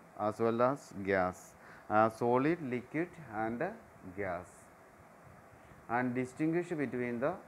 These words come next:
following: an ocean and a sea. An ocean and a sea, that from points to remember. First point,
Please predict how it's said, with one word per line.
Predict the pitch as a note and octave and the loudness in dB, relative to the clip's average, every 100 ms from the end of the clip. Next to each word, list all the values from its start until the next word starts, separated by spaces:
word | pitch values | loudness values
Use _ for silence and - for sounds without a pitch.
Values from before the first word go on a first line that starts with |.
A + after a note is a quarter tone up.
| - - | -20 -6
following: | A#2 A2 G#2 G2+ G2+ - - | 0 2 2 0 -4 -12 -4
an | A#2 B2 | 0 2
ocean | B2 B2+ - E3+ - | 0 -2 -2 -2 0
and | A2+ A#2 B2 | 2 4 4
a | D#3+ | 4
sea. | - G#2 G#2 G2+ - - - - - - | 0 -2 -2 -4 -12 -20 -20 -20 -20 -4
An | A#2+ B2+ | 0 0
ocean | C3 C#3 C#3+ F3+ | 2 0 -2 0
and | E3 D#3+ D3+ | 0 2 0
a | |
sea, | D3 D3+ C#3+ A2+ A#2+ | 0 -2 0 0 0
that | B2 A#2+ B2 C3+ | 0 0 0 -2
from | C#3 C3+ | -2 0
points | C3 C3+ D#3 D#3 E3 | 2 2 2 -2 -2
to | |
remember. | C#3+ C3 B2+ B2+ A#2+ A2 A#2+ D#3 - - - - - | 0 0 0 0 4 4 2 0 -8 -18 -20 -8 2
First | C3+ C3+ F3 C3+ | 2 2 -2 2
point, | B2+ A#2 A2+ | 2 2 0